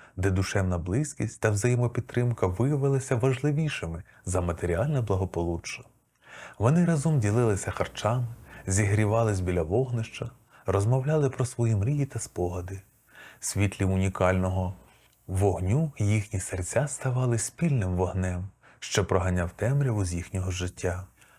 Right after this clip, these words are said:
Ліліана розповідала про свої переживання та вагомість родинної імперії. Але Іль-, Ілля розкривав свою душу через музику, яку він створював на старій гітарі, знайденій на одній з вулиць. Таємниці темряви,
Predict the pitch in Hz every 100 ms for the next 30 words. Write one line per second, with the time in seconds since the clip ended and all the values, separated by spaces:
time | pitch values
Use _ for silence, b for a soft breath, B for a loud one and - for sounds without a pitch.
0 | b b _ 104 98 90 107 160 143 127
1 | - 104 104 117 127 - 107 - 117 107
2 | 107 107 101 104 123 98 90 92 90 90
3 | 123 147 117 - 92 90 113 110 98 95
4 | 87 85 90 90 90 - B B B B
5 | - 95 90 87 85 80 - - 92 87
6 | 92 147 135 120 - 104 101 101 - 104
7 | 101 101 98 92 - - 131 139 - 139
8 | 135 90 - - B B 95 95 95 90
9 | 87 - 95 143 135 127 110 110 - 139
10 | 139 170 - 127 - 87 87 87 B B
11 | - 90 92 127 151 135 135 123 90 87
12 | 85 98 87 85 87 90 - - _ _
13 | _ _ B B B B B - 92 92
14 | 98 95 92 85 98 139 107 92